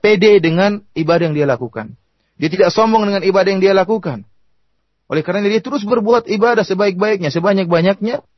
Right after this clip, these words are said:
disertai dengan rasa khawatir tidak diterima oleh Allah Subhanahu wa taala. Adapun al-munafiq,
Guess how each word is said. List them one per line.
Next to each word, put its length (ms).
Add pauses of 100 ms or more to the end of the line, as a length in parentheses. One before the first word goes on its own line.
(220)
disertai 440
dengan 200
rasa 160
khawatir 520 (280)
tidak 240
diterima 320
oleh 80
Allah 180
Subhanahu 420
wa 40
taala. 280
Adapun 440
al-munafiq, 640